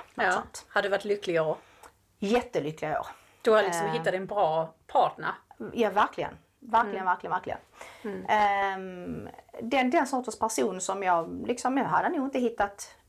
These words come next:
Speaker 1: innan församlingen. För att vi har ju hittat, vi har helt andra gemensamma nämnare, helt, helt annat sorts band.
Speaker 2: Mm.
Speaker 1: Eh, och det där med att vi inte har någonting att prata om och ingenting gemensamt, det, det var ju uppenbarligen bara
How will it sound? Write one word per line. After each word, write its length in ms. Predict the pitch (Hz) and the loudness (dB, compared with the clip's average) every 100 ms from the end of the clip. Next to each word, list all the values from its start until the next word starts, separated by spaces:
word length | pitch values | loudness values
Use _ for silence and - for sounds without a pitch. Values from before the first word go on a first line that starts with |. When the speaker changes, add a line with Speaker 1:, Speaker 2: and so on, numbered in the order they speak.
| _ | _
Speaker 1:
innan 460 | - 294 240 165 151 | -2 0 0 -4 -8
församlingen. 640 | - 160 - 156 156 - - _ _ | -8 -2 -2 -2 -10 -12 -14 _ _
För 80 | 226 | -2
att 100 | 233 | 2
vi 100 | 269 | 2
har 160 | 240 208 | 2 2
ju 60 | |
hittat, 320 | 226 - - | 0 -2 0
vi 60 | 254 | 4
har 120 | 233 | 4
helt 180 | 269 247 | 4 2
andra 360 | - 247 165 165 | 2 2 0 0
gemensamma 520 | 165 156 160 175 - | -4 -6 -4 -4 -4
nämnare, 400 | 147 98 - - | -6 -4 -4 -2
helt, 220 | 208 202 | -2 -2
helt 240 | - 233 | -2 0
annat 300 | - 247 220 | 2 2 0
sorts 200 | - - | -4 -10
band. 440 | 165 160 - 165 165 | -2 0 0 -8 -8
Speaker 2:
Mm. 360 | 240 202 185 180 - _ _ - | -4 -2 -4 -8 -16 _ _ -4
Speaker 1:
Eh, 440 | 208 208 202 196 - | 0 2 2 0 -2
och 60 | |
det 80 | 214 | 2
där 180 | 240 185 | 2 2
med 120 | 165 | 0
att 80 | 175 | -6
vi 40 | |
inte 120 | 214 262 | 0 0
har 60 | |
någonting 200 | 190 190 | 0 -6
att 80 | 190 | -2
prata 400 | - 208 - - | 0 0 -2 -2
om 220 | 147 160 170 | -2 -2 -4
och 120 | 180 | -4
ingenting 480 | 214 190 - 214 180 | -4 -6 -6 -6 -2
gemensamt, 480 | 240 170 - 180 | -2 -2 -4 -4
det, 220 | 190 190 190 | -2 -2 -2
det 80 | |
var 120 | 170 233 | 0 2
ju 160 | 285 | 0
uppenbarligen 560 | 277 277 226 202 202 - | -2 -4 -2 0 -2 0
bara 280 | 196 180 | 2 4